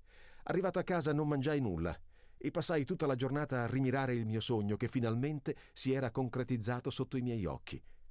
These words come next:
A questo punto, completamente al verde, non potevo desiderare altro. Avevo la salute, il lavoro,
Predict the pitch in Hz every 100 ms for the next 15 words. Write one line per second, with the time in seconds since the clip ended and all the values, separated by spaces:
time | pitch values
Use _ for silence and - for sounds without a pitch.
0 | - - - - - - 107 120 113 104
1 | 117 95 95 - 104 107 107 110 107 101
2 | 87 76 104 80 85 95 - - - -
3 | 135 131 127 135 117 107 107 104 101 87
4 | 65 62 - - - - - - 107 104
5 | 107 - 135 123 - - - 82 92 123
6 | 98 -